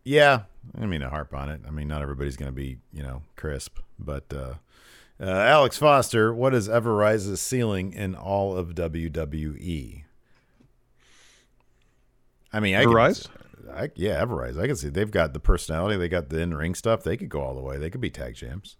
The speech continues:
Speaker 2: Mm-hmm, mm-hmm.
Speaker 1: like, on any brand.
Speaker 2: They just need to put some wins together.
Speaker 1: <clears throat> Put some wins. Well, yeah. I mean, it's just for them. It's gonna be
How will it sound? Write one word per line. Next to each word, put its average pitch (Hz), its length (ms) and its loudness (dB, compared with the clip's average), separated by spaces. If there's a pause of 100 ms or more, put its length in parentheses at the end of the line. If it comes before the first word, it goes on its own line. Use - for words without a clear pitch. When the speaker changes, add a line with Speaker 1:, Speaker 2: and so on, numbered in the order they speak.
Speaker 2:
Mm-hmm, 143 180 2 (260)
mm-hmm. 151 120 -4 (220)
Speaker 1:
like, 67 180 -10
on 71 120 -8
any 92 160 -4
brand. 60 420 -14 (280)
Speaker 2:
They 104 80 0
just 120 120 -2
need 92 100 -2
to 87 180 2
put - 200 0
some 90 140 -6
wins - 180 2
together. - 320 -6
Speaker 1:
<clears throat> - 760 -20
Put - 140 4
some 117 160 0
wins. 117 220 -2
Well, 240 160 0
yeah. 147 180 6
I 131 40 4
mean, 151 120 2
it's 139 100 0
just 143 160 -4
for 147 120 2
them. 151 220 2
It's 117 120 -2
gonna 113 200 -2
be 95 500 0